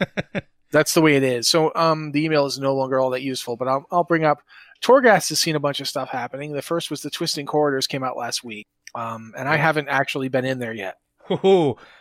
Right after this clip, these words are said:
Speaker 1: Yeah, I, I sure have.
Speaker 2: Yeah, I've heard, like, a lot of things about it being, like, eighteen floors. Uh, it takes forever to finish the quest that sends you in there. You're better off just running the first three layers,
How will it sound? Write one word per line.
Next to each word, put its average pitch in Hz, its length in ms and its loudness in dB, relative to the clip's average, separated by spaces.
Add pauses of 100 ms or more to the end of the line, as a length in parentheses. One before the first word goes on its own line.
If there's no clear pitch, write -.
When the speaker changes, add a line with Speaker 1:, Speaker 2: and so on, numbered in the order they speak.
(120)
Speaker 1:
Yeah, 123 260 4
I, 117 280 2
I - 20 2
sure 107 220 -4
have. 95 280 -6 (360)
Speaker 2:
Yeah, 143 240 6
I've 202 220 2
heard, 226 500 4
like, 175 160 2
a 160 40 2
lot 156 220 4
of 151 80 -4
things 147 220 -4
about 135 240 0
it 131 200 -8
being, 135 200 -6
like, 131 300 -6
eighteen 143 420 -6
floors. 135 760 -2 (420)
Uh, 127 240 2
it 127 80 -8
takes 165 220 2
forever 151 380 2
to 151 80 4
finish 147 360 -2
the 147 80 -6
quest 135 300 0
that 139 120 -8
sends 131 220 -4
you 135 100 -4
in 135 100 -2
there. 135 200 2
You're 147 160 -4
better 156 380 4
off 151 220 6
just 147 220 -2
running 147 300 0
the 135 80 -4
first 139 320 -4
three 143 140 -4
layers, 139 440 0